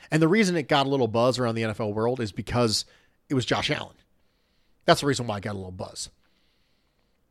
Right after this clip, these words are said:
A reporter for another team actually said, "Oh, look, the Bills are imploding."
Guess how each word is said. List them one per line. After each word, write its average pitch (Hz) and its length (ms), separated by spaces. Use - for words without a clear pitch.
A 143 60
reporter 131 380
for 135 160
another 120 220
team 123 400
actually 123 260
said, 113 180
"Oh, 156 120
look, 156 180
the - 80
Bills 131 260
are 131 100
imploding." 123 420